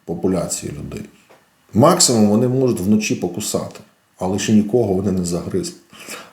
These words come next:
Але ми ще донедавна, двадцять років тому, розстріл-, вбивали цих собак. Тут ми в Україні вбивали собак,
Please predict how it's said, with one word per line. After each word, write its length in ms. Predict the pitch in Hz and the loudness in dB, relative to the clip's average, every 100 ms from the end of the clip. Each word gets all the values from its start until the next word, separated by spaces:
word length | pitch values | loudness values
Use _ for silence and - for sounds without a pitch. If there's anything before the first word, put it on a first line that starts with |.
| - | 4
Але 300 | 101 117 127 | 6 8 6
ми 440 | 143 190 196 160 - | 8 6 6 0 -8
ще 160 | - 92 | -10 -6
донедавна, 800 | 90 110 113 107 120 135 139 101 | -2 2 2 2 0 2 2 0
двадцять 420 | 95 110 107 - | 2 2 2 -2
років 320 | 101 95 87 | -2 0 -4
тому, 460 | - 131 147 135 107 - _ - - - _ _ _ _ _ _ _ - | 0 2 4 0 -4 -10 _ -20 -20 -20 _ _ _ _ _ _ _ -2
розстріл-, 500 | 104 107 - 139 - | 2 2 4 4 4
вбивали 540 | 101 101 131 165 135 90 | 4 6 8 8 6 2
цих 180 | 87 | -2
собак. 380 | - 82 78 - - - _ - | -8 -8 -10 -12 -18 -20 _ -2
Тут 300 | 151 - - | 0 0 2
ми 120 | 120 | 2
в 120 | 95 | 2
Україні 460 | 95 107 104 85 90 - _ _ _ _ _ _ _ | 0 0 0 -2 -8 -16 _ _ _ _ _ _ _
вбивали 520 | 98 95 123 123 90 80 | 0 6 6 6 4 -2
собак, 580 | - 92 151 98 - | -4 -2 0 -2 -6